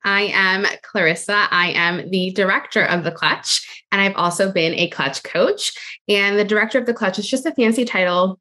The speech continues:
that says that I'm dedicated <laughs> to making sure that you have the most incredible experience inside of The Clutch. And I am here to talk to you about our Clutch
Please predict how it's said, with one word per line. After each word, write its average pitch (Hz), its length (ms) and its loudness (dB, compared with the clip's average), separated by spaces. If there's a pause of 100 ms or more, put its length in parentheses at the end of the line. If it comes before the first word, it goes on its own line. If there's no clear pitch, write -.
(120)
that 202 120 -2
says 180 300 0
that 185 80 0
I'm 180 160 0
dedicated 180 520 2
<laughs> - 0 -
to 370 120 0
making 247 300 2
sure 190 220 2
that 185 120 -4
you 202 120 -2
have 185 160 -2
the 190 80 0
most 190 280 0
incredible 208 680 2
experience 180 760 0
inside 180 400 0
of 160 100 0
The 175 100 -2
Clutch. - 440 -2 (420)
And 226 120 0
I 220 220 2
am 269 160 2
here 233 180 2
to 220 40 -2
talk 190 280 -2
to 214 80 -4
you 202 40 0
about 175 360 0 (280)
our 202 140 4
Clutch 160 500 -2